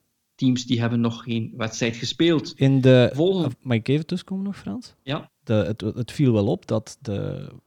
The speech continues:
Speaker 2: het was, eh, halftime bij de Shotguns Argonauts. En dan gingen we zoeken naar, eh, ook halftime standings, eh, tussen de Brussels Black Angels en de Ghent Gators. Ik weet niet of dat de halftime standings waren, maar het was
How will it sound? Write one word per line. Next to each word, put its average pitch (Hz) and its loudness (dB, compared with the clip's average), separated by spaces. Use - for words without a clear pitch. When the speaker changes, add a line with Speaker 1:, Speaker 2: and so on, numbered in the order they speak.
Speaker 2:
het - -18
was, - -4
eh, 98 -8
halftime 147 -4
bij 110 -10
de 107 -8
Shotguns 104 -6
Argonauts. 151 -4
En 104 -8
dan 104 -4
gingen 117 0
we 107 0
zoeken 135 -2
naar, 104 -2
eh, 101 -6
ook 113 -8
halftime 123 -4
standings, 120 -4
eh, 107 -6
tussen 113 -8
de 110 -4
Brussels 107 -4
Black 101 -6
Angels 139 -4
en 117 -4
de 110 -4
Ghent 101 -4
Gators. 107 -6
Ik - -8
weet 160 2
niet 180 -4
of 147 2
dat 120 0
de 117 -2
halftime 120 -4
standings 170 -6
waren, 170 -6
maar 120 -6
het 110 -8
was - -8